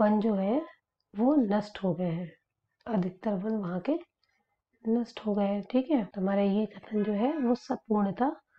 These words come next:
सत्य है। ठीक है, दूसरा कथन क्या कह रहा है, वायुमंडल के ऊपरी भाग में ओजोन जो है वो जीवों के लिए हानिकारक है। ये कथन हमारा गलत है। ओजोन जो है ये क्या है, ऑक्सीजन का एक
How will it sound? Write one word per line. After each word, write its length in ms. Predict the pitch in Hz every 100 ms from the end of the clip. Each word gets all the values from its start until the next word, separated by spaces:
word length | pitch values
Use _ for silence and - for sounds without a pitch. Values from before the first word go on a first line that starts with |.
| _ _
सत्य 360 | - 226 - 226
है। 200 | 214 214 - _ _ - _ _ _ -
ठीक 140 | 226 226
है, 320 | 269 - - _ _
दूसरा 360 | 247 240 - 277
कथन 320 | 262 262 262
क्या 140 | 262
कह 180 | 240 220
रहा 120 | 208 226
है, 200 | 262 208
वायुमंडल 640 | 214 247 269 240 214 208
के 140 | -
ऊपरी 460 | 277 269 226 254 285
भाग 280 | 262 - 196
में 140 | 233 277 285
ओजोन 520 | 226 190 233 262 247
जो 80 | 226
है 200 | 220 269
वो 140 | 269
जीवों 320 | 208 202 202
के 140 | 202 220
लिए 120 | 269
हानिकारक 680 | - 196 185 196 190 185 202
है। 100 | 190 _ _ - - - - -
ये 160 | 233 269
कथन 300 | 277 254 269
हमारा 280 | 262 254 269 214 -
गलत 320 | 208 185 165
है। 100 | 202 - -
ओजोन 520 | 269 202 214 254 277
जो 100 | 240
है 420 | 185 185 196 262 302 _ _ _ _ _ _ _ _ _ _ 214
ये 240 | 208 240
क्या 140 | 247 247
है, 340 | 220 247 - -
ऑक्सीजन 600 | 226 - 233 226 254 240
का 120 | 262
एक 240 | 247 311